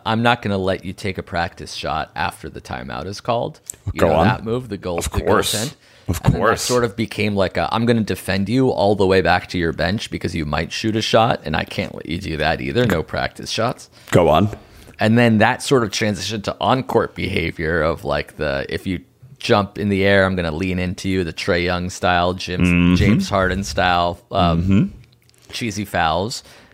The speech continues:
Speaker 1: And then that became whatever it is now, which is, like, the, "When I rip through or swing up, I'm gonna pretend like you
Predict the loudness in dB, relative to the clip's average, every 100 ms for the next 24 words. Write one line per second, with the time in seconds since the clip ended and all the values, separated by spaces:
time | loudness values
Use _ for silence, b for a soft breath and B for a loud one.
0 | B -2 0 2 2 0 -4 -4 -2 -2
1 | -2 0 2 2 2 0 0 0 2 0
2 | -4 -6 -2 -2 -2 -2 -2 -2 -2 0
3 | 0 2 0 0 -2 0 2 2 -2 -2
4 | -2 0 2 0 0 -2 -4 -4 -12 -10
5 | -8 -8 -8 -8 -8